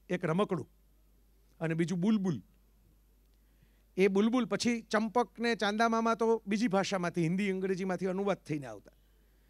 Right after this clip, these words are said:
કરુણતા તો એ કહેવાય, વિપુલભાઈ, તમને પત્રકાર જીવ તરીકે અફસોસ થાય, ચાંદા મામાના સ્થાપક બી નાગી રેડ્ડી ગુજરી ગયા, એના છોકરાઓને એમાં રસ નહોતો.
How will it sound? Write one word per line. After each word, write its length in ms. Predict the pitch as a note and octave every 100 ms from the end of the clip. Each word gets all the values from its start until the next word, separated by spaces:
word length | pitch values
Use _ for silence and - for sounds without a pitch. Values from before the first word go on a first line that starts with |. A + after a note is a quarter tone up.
| _ -
કરુણતા 380 | F#3+ B3 B3 B3+
તો 80 |
એ 140 | A#3+ C4
કહેવાય, 240 | C4 B3
વિપુલભાઈ, 560 | G#3+ G#3 A3+ G3 G3+ G#3 - - F3
તમને 200 | F#3+ G3+
પત્રકાર 460 | F3 G3+ G#3 G#3+
જીવ 200 | F3 G3+
તરીકે 420 | G3+ G#3 G#3+ A3 F#3+ - -
અફસોસ 420 | E3+ - B3 -
થાય, 220 | - C3 - _ _ _ _
ચાંદા 280 | G3+ G#3+ A#3
મામાના 360 | A#3 A3+ A#3 A#3
સ્થાપક 460 | - G3+ G#3 A3
બી 260 | E3 F#3+ A3+
નાગી 300 | G3+ G3 A3
રેડ્ડી 280 | G3+ F#3 G#3+
ગુજરી 300 | G3 A#3+ A#3
ગયા, 240 | E3+ B2+ -
એના 180 | F#3 G3
છોકરાઓને 560 | F#3+ F#3 A3 A3+ A3 A3
એમાં 160 | G#3+
રસ 260 | F#3 G#3 -
નહોતો. 300 | D#3 A#2+